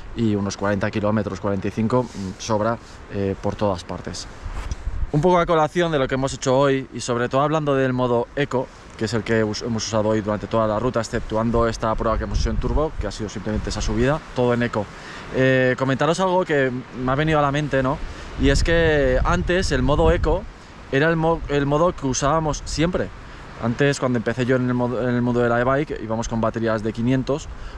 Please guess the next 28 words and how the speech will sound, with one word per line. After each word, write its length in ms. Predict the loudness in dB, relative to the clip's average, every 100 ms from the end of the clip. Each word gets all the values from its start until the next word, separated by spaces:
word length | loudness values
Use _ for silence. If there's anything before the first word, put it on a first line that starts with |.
| -4
o 140 | 2 2
ahora 500 | 4 4 4 4 2
con 180 | 0 0
las 160 | 0
bicicletas 800 | 0 0 2 2 2 2 2 2
light, 380 | 2 2 2 2 2 2 0 0
el 240 | 0 0 2
modo 320 | 2 2 2
eco 220 | 2 0
es 100 | 0
el 80 | 0
que 100 | -2
sueles 300 | -2 -2 -2
usar. 240 | -4 -6 -8 -10 -14 -16 -14 -6 2
Lo 60 |
que 80 | 4
quiero 140 | 6
decir 240 | 4 4 0
es 140 | 2
que 80 | 0
antes 240 | 0 0
el 80 | -2
modo 260 | 2 4 2
eco 160 | 2 2
era 200 | 4 4
el 160 | 2
modo 380 | 0 0 2 0
predeterminado 880 | 2 2 2 2 0 0 2 2 0